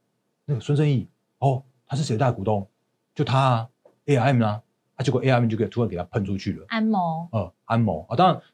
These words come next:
Speaker 1: 那个安谋他也刚好在我们的休假期间去公告他的出来的获利跟，呃，获利跟，呃，就是他的，呃，获利跟他的猜测哦，因为最近在美，美股的，的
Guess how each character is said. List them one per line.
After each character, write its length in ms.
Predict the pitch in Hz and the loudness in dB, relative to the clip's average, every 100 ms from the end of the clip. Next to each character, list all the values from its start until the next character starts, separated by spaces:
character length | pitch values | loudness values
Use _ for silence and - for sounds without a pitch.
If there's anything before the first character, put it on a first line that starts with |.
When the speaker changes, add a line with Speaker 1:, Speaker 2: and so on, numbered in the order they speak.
| _ | _
Speaker 1:
那 120 | - 147 | 0 4
个 100 | 143 | 4
安 140 | 175 | 6
谋 140 | 180 120 | 6 6
他 160 | 156 | 4
也 40 | 95 | 4
刚 140 | 123 | 2
好 140 | 104 | 2
在 180 | 85 113 | 2 -2
我 100 | 95 | -2
们 140 | 87 85 | -10 -10
的 60 | |
休 160 | 90 104 | -4 -2
假 160 | 110 95 | 0 -2
期 180 | - | -4
间 300 | 85 92 90 | -8 -6 -8
去 140 | 87 110 | -6 -2
公 160 | 110 | -2
告 160 | 104 101 | 0 0
他 120 | 95 | -2
的 80 | 90 | -6
出 180 | 85 101 | -8 -8
来 100 | 87 | -8
的 140 | 78 80 - | -8 -14 -8
获 120 | 104 | -4
利 140 | 95 | -4
跟， 400 | 92 90 90 92 101 _ _ | -4 -6 -8 -10 -14 _ _
呃， 160 | 90 82 | -10 -6
获 160 | - 131 | 0 2
利 80 | 120 | 4
跟， 360 | 113 113 113 - _ | 2 0 -2 -10 _
呃， 120 | 95 | -12
就 140 | - 120 | -6 -4
是 80 | |
他 120 | 123 120 | 0 0
的， 220 | 107 92 _ _ _ - | 0 -2 _ _ _ -10
呃， 120 | 90 | -6
获 200 | 85 139 | 2 4
利 100 | 120 | 4
跟 160 | 110 | 0
他 140 | 110 104 | 0 0
的 100 | 92 | -2
猜 180 | - 92 | -4 -4
测 300 | - 92 - | 0 -2 -4
哦， 160 | - 98 | -8 -2
因 60 | 127 | 0
为 100 | - _ | 0 _
最 100 | 143 | 0
近 160 | 120 117 | 2 2
在 100 | 107 | 0
美， 220 | 85 87 | -2 -6
美 180 | 101 107 | -4 -4
股 180 | 120 87 | -4 -6
的， 300 | 87 80 85 _ _ _ - | -6 -6 -10 _ _ _ -4
的 300 | 110 95 - | 0 0 -2